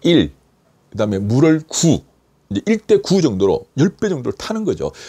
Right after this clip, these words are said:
타가지고 요렇게 멀겋게 만드는 거예요. 그래가지고 이제 이거를 이제 제가 하루 끼고 이틀 끼고 뭐 이렇게 하루 정도 밖에 끼고 나오면 이제 바깥에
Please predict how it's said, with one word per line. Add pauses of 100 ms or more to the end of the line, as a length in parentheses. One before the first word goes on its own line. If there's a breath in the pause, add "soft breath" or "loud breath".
(140 loud breath)
타가지고
요렇게
멀겋게
만드는
거예요. (440 loud breath)
그래가지고 (380 loud breath)
이제
이거를 (840)
이제 (480)
제가
하루
끼고
이틀
끼고
뭐 (100)
이렇게
하루
정도
밖에
끼고
나오면
이제
바깥에